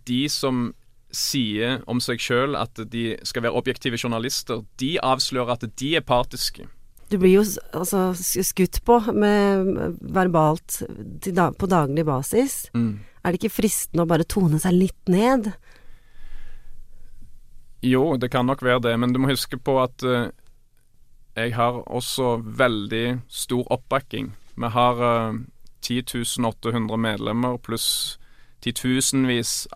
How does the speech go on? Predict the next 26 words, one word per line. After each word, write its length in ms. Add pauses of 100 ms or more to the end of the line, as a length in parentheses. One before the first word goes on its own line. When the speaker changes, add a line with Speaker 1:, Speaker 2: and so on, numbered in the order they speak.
Speaker 1:
av 160
andre, 720
hundretusenvis 880
som 260
besøker 380
nettsiden 600
vår, 240 (520)
besøker 380
oss 80
på 160
Facebook, 420
Speaker 2:
Får 100
Speaker 1:
og 60
Speaker 2:
du 40
Speaker 1:
som 80
Speaker 2:
mye 240
Speaker 1:
støtter 180
opp. 80
Speaker 2:
positiv 400
støtte 320
i 220
innboks? 760 (220)
Det 160
lurer 120 (180)
jeg 60
på. 200